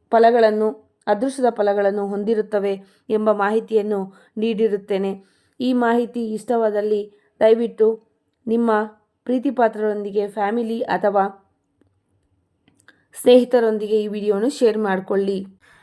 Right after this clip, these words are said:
ಕೊನೆಯ ತನಕ ಈ ವಿಡಿಯೋವನ್ನು ನೋಡಿದ್ದಕ್ಕೆ ಧನ್ಯವಾದಗಳು. ಹಾಗೆಯೇ ನೀವು ಏನಾದರೂ ಹೊಸಬರು ನನ್ನ ಚಾನಲನ್ನು ನೋಡುತ್ತಿದ್ದರೆ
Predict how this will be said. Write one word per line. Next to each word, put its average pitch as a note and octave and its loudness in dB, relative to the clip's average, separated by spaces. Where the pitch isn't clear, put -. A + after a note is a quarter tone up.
ಕೊನೆಯ C4+ 6
ತನಕ A3+ 0
ಈ A#3+ -2
ವಿಡಿಯೋವನ್ನು A3 0
ನೋಡಿದ್ದಕ್ಕೆ A3 0
ಧನ್ಯವಾದಗಳು. G3 2
ಹಾಗೆಯೇ A3 2
ನೀವು A#3 0
ಏನಾದರೂ A3+ 2
ಹೊಸಬರು A3 2
ನನ್ನ G#3 -4
ಚಾನಲನ್ನು G3+ -4
ನೋಡುತ್ತಿದ್ದರೆ G3+ -2